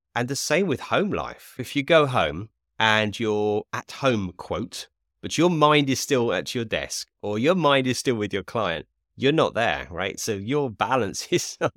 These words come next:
there. I wanted to, again, just, uh, speak to something you said then. For my regular listeners, people know that my approach of mindset, mood, and movement, this ecosystem approach of well-being and personal development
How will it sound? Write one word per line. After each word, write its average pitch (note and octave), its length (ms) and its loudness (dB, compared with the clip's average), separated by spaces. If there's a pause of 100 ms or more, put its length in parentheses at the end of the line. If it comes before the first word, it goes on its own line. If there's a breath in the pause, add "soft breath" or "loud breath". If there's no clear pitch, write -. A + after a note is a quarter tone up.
there. - 220 -2 (500)
I B2 60 4
wanted E3+ 320 6
to, - 160 -4
again, G#2 340 2
just, - 240 -10
uh, C3 100 -4
speak - 280 -6
to A#2 60 -8
something - 140 -4
you D2 60 -8
said A#2+ 240 -4
then. E2+ 180 -4 (720)
For A2 400 0
my A2 100 0
regular A2+ 340 0
listeners, F#2 300 -6 (1040)
people C3 220 -2
know A2+ 180 2
that G2 160 -4
my G#2 500 0
approach - 320 -8
of F#2 120 -10
mindset, G#2 600 -4
mood, G2+ 320 -6
and D2+ 100 -10
movement, G2 340 -10
this - 240 -8 (160)
ecosystem - 560 -8
approach F2+ 360 -8
of F2 320 -14 (240)
well-being C3 600 0
and F#2+ 140 -4
personal - 280 -14
development G#2+ 420 -4